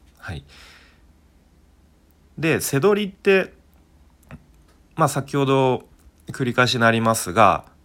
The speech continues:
まあ、割と再現性高く稼げる。で、まあ、その、でも、こう、買ってくれる相手は、まあ、どこかの誰かっていう感じですよね。こう、目の前の人に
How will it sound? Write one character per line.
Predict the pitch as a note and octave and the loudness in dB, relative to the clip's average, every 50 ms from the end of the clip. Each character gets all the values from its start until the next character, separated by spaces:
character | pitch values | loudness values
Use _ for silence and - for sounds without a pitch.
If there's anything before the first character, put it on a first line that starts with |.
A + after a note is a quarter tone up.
| _ _ _ _ _ _ - | _ _ _ _ _ _ -6
ま | D3 C3 | -2 0
あ、 | B2 | 2
割 | B2 B2 A#2+ | 2 2 0
と | - A#2+ | -2 -6
再 | A#2 - B2+ A2+ | -6 -4 -4 -4
現 | A2 G2+ A2 G#2+ | -2 -2 -4 -4
性 | G#2 - A2+ | -4 -6 -6
高 | G2 - A2 - E2+ D#2 | -6 -6 -6 -8 -8 -10
く | - - | -10 -10
稼 | - - - - - F#2+ E2 | -12 -10 -10 -8 -8 -8 -6
げ | E2 E2+ D#2+ | -6 -6 -6
る。 | D2+ D2 - - - _ _ _ _ | -6 -8 -10 -14 -18 _ _ _ _
で、 | - C3 D#3 E3 D3 - - - - - - - _ _ _ _ - _ _ - | -8 -4 -2 -2 -2 -4 -8 -20 -20 -20 -20 -20 _ _ _ _ -20 _ _ -8
ま | D#3 | -6
あ、 | |
そ | C#3+ - D#3 | -6 -4 -4
の、 | D#3 D#3 | -4 -2
で | D#3 F#3 F3 | 0 0 0
も、 | C3+ G2 F2 - - - _ _ _ _ _ _ _ - - | 0 0 -2 -4 -6 -14 _ _ _ _ _ _ _ -20 -20
こ | - - G2+ F#2+ F#2 E2+ E2 D#2 D#2 D2+ D2 - - | -14 -10 -8 -6 -6 -6 -6 -6 -6 -8 -10 -14 -16
う、 | - _ _ _ _ _ _ _ _ _ _ _ _ _ _ _ - | -20 _ _ _ _ _ _ _ _ _ _ _ _ _ _ _ -10
買 | - D#3+ C#3 | -10 -10 -8
っ | |
て | - - G#3 | -8 -10 -8
く | G3 - G3+ | -2 0 2
れ | F#3 F#3 F3 | 4 4 4
る | F3 F3 E3+ - - - - _ _ _ _ - - - - | 4 2 0 0 -4 -10 -20 _ _ _ _ -20 -16 -6 0
相 | C3 C3+ C#3 | 0 2 2
手 | C3+ C#3 C#3+ D3 D3+ - - _ _ _ _ _ _ _ _ _ _ _ _ _ _ _ _ _ - - | 0 -2 -6 -6 -6 -8 -16 _ _ _ _ _ _ _ _ _ _ _ _ _ _ _ _ _ -12 -2
は、 | - E3+ D#3 G2+ C#2+ - - - | 4 4 6 6 4 2 -4 -4
ま | - B2 | -2 -2
あ、 | A2+ G#2+ - - - _ | -2 -2 -6 -14 -18 _
ど | - B2 E3 | -4 -4 -4
こ | D#3+ F#3 D3 | -2 -2 0
か | - B2 | 2 2
の | G#2+ F#2 F2 | 2 2 0
誰 | D#2+ A2+ A2 G#2+ F#2 | 0 0 0 0 0
か | - - F2 D#2 C#2+ - _ _ _ _ _ _ | -2 -2 -4 -4 -4 -6 _ _ _ _ _ _
っ | - | -8
て | - | -6
い | F2 | -6
う | F2 D#2+ | -4 -6
感 | - F#2+ F2 F2 | -6 -8 -10 -10
じ | E2 F2 E2+ | -10 -10 -10
で | E2 F2 | -10 -10
す | E2 - - | -10 -12 -12
よ | - | -8
ね。 | F#2 B2 A#2+ - - _ | -6 -6 -8 -8 -10 _
こ | - - | -10 -6
う、 | G2 | -4
目 | G2 A#2 | -2 -2
の | B2+ D3 D#3 | -2 0 2
前 | D#3+ D#3+ D#3 D3 | 4 4 4 2
の | A#2+ | 0
人 | G#2+ - - - F#2+ | -4 -6 -8 -8 -6
に | F2+ F2+ D#2+ - | -6 -6 -8 -10